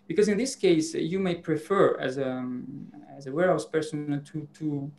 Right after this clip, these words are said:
to choose one of these solutions, even if the taxability is not the best, because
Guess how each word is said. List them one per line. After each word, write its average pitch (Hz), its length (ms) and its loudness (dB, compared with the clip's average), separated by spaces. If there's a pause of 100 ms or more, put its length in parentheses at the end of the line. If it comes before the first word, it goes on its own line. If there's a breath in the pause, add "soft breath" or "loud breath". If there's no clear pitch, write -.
(120)
to 151 80 -12
choose 202 440 -4
one 147 200 2
of 131 160 -2
these 214 260 -4
solutions, 220 760 -4 (800)
even 196 240 6
if 208 100 -2
the 165 80 -2
taxability 165 560 -2
is 139 160 -4
not 131 160 -4
the - 60 -6
best, 202 360 -4
because 147 400 -2